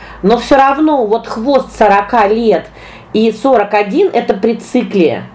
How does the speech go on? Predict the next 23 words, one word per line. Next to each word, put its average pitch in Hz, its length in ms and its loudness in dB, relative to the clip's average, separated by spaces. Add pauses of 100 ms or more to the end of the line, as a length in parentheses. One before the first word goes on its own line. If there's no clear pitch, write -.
(240)
А 175 120 0
когда 214 340 2
тебе 220 240 2
уже 220 260 2
исполнилось 208 640 0
сорок 190 280 0
два, 254 400 0 (440)
и 202 60 -2
считаем 214 460 2
мне, 214 160 2
вось-, 190 180 -6
когда 208 200 0
мне 175 180 0
восемнадцатого 190 460 -2
февраля 233 360 0
было 240 160 -2
сорок 175 300 -2
два, 139 340 -2 (680)
и 185 280 2
это 202 260 0
значит, 247 420 -2
что 262 400 0
уже, 208 480 0